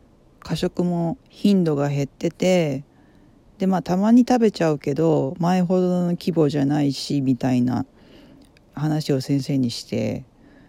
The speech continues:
で、その帰りみ-、帰-、帰り道にちょっと、過食ほどまでいかないですけど、まあ、ちょっと甘いものを、まあ、ちょっとたくさん買って、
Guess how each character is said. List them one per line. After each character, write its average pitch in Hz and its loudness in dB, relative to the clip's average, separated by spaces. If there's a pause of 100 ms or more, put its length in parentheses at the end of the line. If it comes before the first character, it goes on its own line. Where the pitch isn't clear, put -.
(340)
で、 147 -12
そ 151 -8
の 156 -4
帰 240 -2
り 294 0
み-、 233 6 (420)
帰-、 262 -4 (400)
帰 285 0
り 330 4
道 - -4
に 165 0
ち - -4
ょ 190 4
っ 190 -4 (120)
と、 135 4 (600)
過 196 0
食 320 0
ほ 330 2
ど 311 2
ま 311 0
で 254 6
い 165 2
か 190 0
な 190 2
い 180 0
で 156 -2
す - -10
け 147 -2
ど、 175 0 (560)
ま 185 -2
あ、 190 -2
ち 208 0
ょ - 2
っ 190 2
と 151 0 (120)
甘 170 0
い 170 0
も 165 0
の 156 -2 (320)
を、 127 -2 (560)
ま 185 0
あ、 180 -2
ち - -6
ょ - -2
っ - -2
と - -18
た 175 -2
く - -16
さ 156 -4
ん 143 -4 (240)
買 156 -2
っ - -8
て、 143 0